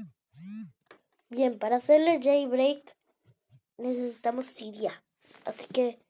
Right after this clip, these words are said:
como a mí se me apagó el iPad, ya no funciona, le voy a hacer de vuelta el jailbreak. ¿Y cómo es que se hace? Van a entrar al link que les dejo acá abajo en la descripción. <coughs> Y bien, nos vamos a ir a Safari.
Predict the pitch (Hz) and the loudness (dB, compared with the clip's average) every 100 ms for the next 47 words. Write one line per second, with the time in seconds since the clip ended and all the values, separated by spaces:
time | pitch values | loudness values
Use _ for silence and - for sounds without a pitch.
0 | _ _ _ _ 240 240 240 226 220 208 | _ _ _ _ -4 -2 -2 -2 -2 -4
1 | 226 277 311 320 277 247 247 269 262 269 | -4 -6 -4 -4 -4 -2 0 0 2 -2
2 | 269 262 247 247 240 - 208 202 262 240 | -2 -4 -2 -6 -8 -14 -10 -6 -4 -4
3 | 208 202 214 214 214 214 202 208 202 202 | -6 -6 -8 -8 -8 -8 -8 -8 -10 -10
4 | - - - - _ _ _ _ _ _ | -14 -18 -20 -20 _ _ _ _ _ _
5 | - 233 277 294 330 - 277 285 294 285 | -16 0 4 4 2 0 -2 2 2 2
6 | 214 208 240 294 294 302 294 277 277 262 | -6 -8 -6 -4 0 2 2 -2 -6 -2
7 | 269 247 226 240 240 240 240 240 - 240 | -2 -2 -4 -6 -6 -2 -2 -2 -4 -6
8 | 240 _ _ _ - 220 180 131 - 190 | -8 _ _ _ -8 -6 -4 -6 -10 -16
9 | - - 226 220 247 294 _ _ - - | -12 -10 -4 -2 -2 -10 _ _ -20 -20
10 | _ _ _ _ _ _ _ _ _ _ | _ _ _ _ _ _ _ _ _ _
11 | 156 - - - - - - - - _ | 6 6 2 0 2 0 -2 -6 -12 _
12 | _ _ _ _ _ _ _ _ _ _ | _ _ _ _ _ _ _ _ _ _
13 | _ _ - 240 240 220 214 226 269 277 | _ _ -14 -4 -2 0 -2 0 0 0
14 | 254 - - 226 285 349 | -2 -6 -2 0 0 -2